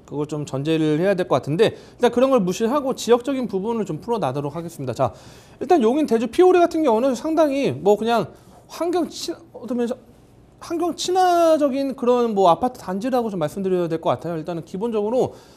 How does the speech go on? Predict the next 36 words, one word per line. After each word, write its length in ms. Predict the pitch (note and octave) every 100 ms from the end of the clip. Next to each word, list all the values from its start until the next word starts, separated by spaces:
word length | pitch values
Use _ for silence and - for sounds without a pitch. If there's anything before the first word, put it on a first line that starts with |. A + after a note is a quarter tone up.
| - -
환경적인 560 | - D#4 F4 D#4+ D#4 B3
부분이 340 | A#3 A3+ A#3
지금 520 | A3+ G3+ G#3+ G#3+ G#3+
이쪽 280 | G3 F#3+ A3
라인들 400 | E3+ F#3 G3+ G3
보면요. 560 | F3 F3 F3 G#3+ D#3 F#2 - - - - -
자, 160 | B2+ - - - _ - - - _ - _ - - - _ -
이 80 | -
쾌적한 420 | - D#4 E4+ F4
환경들이라고 600 | D4 D4+ D#4 C#4 C4 A#3+ G3
보이겠죠? 560 | G3 F#3+ A3 G#3 B3+
일단은 280 | - F#3+ F3
뭐 100 | D#3
거주나 380 | - D#3+ F3+ E3+
그런 180 | E3 D#3
것들 160 | D3+
쾌적한 360 | D3+ G#3 G#3 F#3+
환경들이 400 | G3 F#3+ F3+ E3+
볼 140 | E3
수 120 | C3 C#3+
있는데 320 | C3+ G3 - - - -
다만 320 | C4+ C4+ F#3+
차량으로 1200 | - F4+ F#4 F4+ - - _ _ - C4 C#4+ A3 -
이동하는 720 | G#3 C4+ D4 C#4 C4+ B3+ G#3
뭐 140 | F#3+ F3+
부분에 400 | G#3 A3+ A#3 A3
대해서는 360 | F#3 F3 G#3
제가 140 | G3 E3
볼 80 | D#3+
때 80 |
뭐 100 | D#3 D3
기흥 280 | G3 A3 A3
아이씨 240 | G3+ G3
통해서 420 | F#3+ G#3 F#3+ F#3 D#3+
빠르게 320 | G3 G#3 G#3
좀 300 | F#3 E3